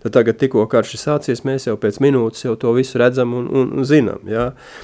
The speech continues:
Un, eh, divdesmit ceturtās nodaļas sestā pantā Jēzus saka: "Jūs dzirdēsiet karus, karu daudzināšanu, esiet nomodā, nebīsties, jo tam jānotiek, bet tas vēl nav gals." Un, eh, grieķu valodā ko vārds nozīmē, eh,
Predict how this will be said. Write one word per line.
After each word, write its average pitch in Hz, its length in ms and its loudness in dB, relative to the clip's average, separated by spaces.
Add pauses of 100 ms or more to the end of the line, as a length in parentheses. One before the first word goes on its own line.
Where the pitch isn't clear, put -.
(200)
Un, 117 320 6
eh, 107 640 2
divdesmit 131 400 0
ceturtās 123 480 0
nodaļas 120 300 0
sestā 160 260 0
pantā 143 400 0
Jēzus 123 320 0
saka: 123 220 0
"Jūs 120 100 2
dzirdēsiet 113 560 0
karus, 151 320 0
karu 107 240 -2
daudzināšanu, 127 600 0
esiet 110 280 -2
nomodā, 135 480 2
nebīsties, 127 720 0
jo 110 100 -2
tam 101 220 -4
jānotiek, 120 500 0
bet 95 140 -6
tas - 220 -4
vēl 101 180 0
nav 110 240 2
gals." 113 420 0 (520)
Un, 104 380 6
eh, 101 200 4
grieķu 127 320 2
valodā 113 560 2
ko 160 360 0
vārds 113 280 0
nozīmē, 113 560 -2 (380)
eh, 110 220 -2